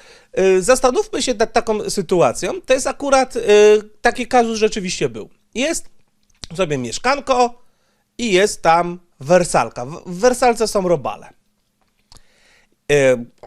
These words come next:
co jest logiczne w takiej sytuacji? Moim zdaniem wyniesienie tej wersalki na śmietnik, zanim te robale rozlezą się na całe mieszkanie i zapluskwią całą chałupę.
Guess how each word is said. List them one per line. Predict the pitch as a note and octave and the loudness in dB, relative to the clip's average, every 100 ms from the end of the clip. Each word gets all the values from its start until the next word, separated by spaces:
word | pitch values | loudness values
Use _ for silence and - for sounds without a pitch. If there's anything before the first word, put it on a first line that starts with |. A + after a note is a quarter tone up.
| - _ | -20 _
co | - A3+ | -4 -2
jest | D4 - | -2 0
logiczne | A#3 F#3+ A#3 - C#3 | 0 2 -2 0 0
w | |
takiej | D3 C3 B2+ | 0 -4 -6
sytuacji? | - A#2+ A2+ G#2 - D3 G3 - | -10 -12 -14 -14 -14 -10 -10 -12
Moim | A2 C#3+ F3 A#3 | -10 -2 -2 0
zdaniem | D#3 D3 G3+ | 0 0 0
wyniesienie | F3 G3 F#3 - C3+ G3+ | -2 -2 -2 -4 -4 -4
tej | G#3 | -4
wersalki | F3 F3 D#3 B2 - | -4 -4 -4 -6 -6
na | A#3 C4 | -6 -6
śmietnik, | - G4+ E3 - E3 F#4+ - - - | -2 -2 -2 -2 -4 -4 -12 -20 -18
zanim | - F3+ C4+ | -4 -4 -4
te | B3 G#3+ F#3 | -2 -2 0
robale | E3+ G3+ D#3+ C#3 B2 A3+ | 2 2 2 0 2 0
rozlezą | C#4 G#3+ F3+ G#3 G3 F#3 | 2 2 2 2 0 -2
się | G#3 F3 | -2 -2
na | E3+ | -2
całe | - F3+ F3+ | 0 2 2
mieszkanie | E3+ D3+ - C3+ A#2+ G#3+ | -2 -6 -2 -2 0 -4
i | C4 | -6
zapluskwią | C#4+ D#4 - D#3+ - B3+ C4 | -4 -4 -2 -6 -4 -6 -2
całą | D3+ C#3 F#3+ | -2 -2 -4
chałupę. | - E4+ E4 F3 A#2 | 0 4 4 2 -4